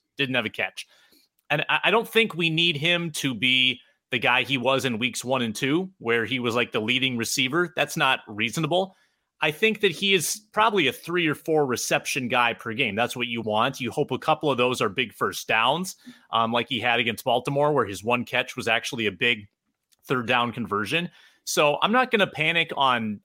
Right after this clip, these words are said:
Osborn. I just think that, you know, the overall regression of the offense is obviously going to have a bigger impact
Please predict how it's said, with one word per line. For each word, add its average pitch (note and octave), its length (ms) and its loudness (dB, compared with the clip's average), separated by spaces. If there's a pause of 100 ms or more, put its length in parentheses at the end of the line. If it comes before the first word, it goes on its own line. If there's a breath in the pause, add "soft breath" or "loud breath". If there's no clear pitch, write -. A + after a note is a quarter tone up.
Osborn. D3 760 2
I B2 120 0
just C3 220 -4
think C#3 280 -2
that, A#2 180 2 (140)
you B2 100 -4
know, A2 120 0
the G2 220 -4
overall C3+ 640 4
regression A#2+ 520 -2
of G#2+ 120 -2
the A2 100 0
offense A2 480 0
is G2 180 -8 (100)
obviously A#2+ 500 0
going B2 240 0
to A2 80 0
have A2 200 0
a G#2+ 60 2
bigger A#2 380 -4
impact A#2+ 560 -2